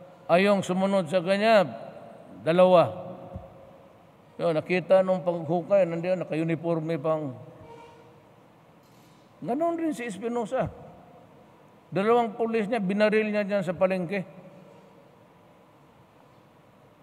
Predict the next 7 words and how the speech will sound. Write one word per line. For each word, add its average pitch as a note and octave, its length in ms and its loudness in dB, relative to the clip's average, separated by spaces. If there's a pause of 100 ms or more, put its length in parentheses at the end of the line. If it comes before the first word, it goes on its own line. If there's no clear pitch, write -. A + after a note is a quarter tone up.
(1600)
Tapos G3 460 4
yung F#3 180 -4
bahay F#3+ 400 6
niya, F#3+ 140 2
puno F#3+ 500 -2
ng F3 160 -2
droga. E3+ 400 -4